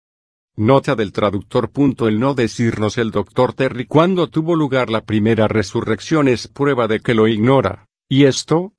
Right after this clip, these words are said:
a su vez, es prueba de que no ha acontecido. Con todo respeto a su piedad y admirando su notable erudición, el traductor hace suya la nota del editor.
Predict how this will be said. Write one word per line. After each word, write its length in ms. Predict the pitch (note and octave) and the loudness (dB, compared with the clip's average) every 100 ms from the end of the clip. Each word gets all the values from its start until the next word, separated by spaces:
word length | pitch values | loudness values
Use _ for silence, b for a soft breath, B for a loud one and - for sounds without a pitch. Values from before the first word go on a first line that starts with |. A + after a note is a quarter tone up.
| _ | _
a 120 | - G#2+ | -6 -4
su 160 | A2+ | -2
vez, 400 | G2+ A#2+ D3+ - _ _ | 0 -2 -4 -12 _ _
es 200 | A#2 A2+ | 0 0
prueba 380 | - C#3+ C#3 A#2 | -2 -2 0 0
de 120 | G#2+ | -2
que 160 | G#2 B2 | -2 -2
no 200 | B2 D#3 | 0 0
ha 160 | E3 | -2
acontecido. 760 | C#3+ C#3+ C3 G#2 - A#2+ D#2+ C#2 _ _ _ _ | -4 -4 -4 -4 -4 -6 -6 -10 _ _ _ _
Con 220 | - B2 | -4 -4
todo 300 | A2 D#3 E3+ | -2 -2 0
respeto 580 | C#3+ B2 - - B2+ G#2 | 0 -2 -2 0 2 0
a 80 | F#2 | -2
su 220 | - A2+ | -2 -6
piedad 400 | - G2+ G#2 A2+ | -2 0 2 2
y 100 | A2 | 2
admirando 540 | A2+ A2 G#2+ C3 C#3+ D3+ | 2 2 2 0 0 -4
su 180 | C#3 | -2
notable 580 | B2+ A2 C#3 C3+ A#2+ A#2+ | -2 -2 -2 -2 0 0
erudición, 720 | A2+ A2 G#2 - D#3 A#2 A2+ - _ - | 0 -2 -4 -2 0 0 -2 -6 _ -6
el 220 | A#2 F#2 | -6 -4
traductor 580 | G2+ G2+ G2 - D3+ D#3 | -4 -2 -4 -2 2 2
hace 240 | C#3 A#2+ | 0 -4
suya 380 | - C3+ A2 G#2 | -2 -2 0 0
la 100 | G#2 | 2
nota 320 | A2+ A#2+ C3 | 0 0 0
del 160 | A#2 A2+ | 0 0
editor. 480 | G#2 G2+ C3 G#2+ | -2 -2 -2 -4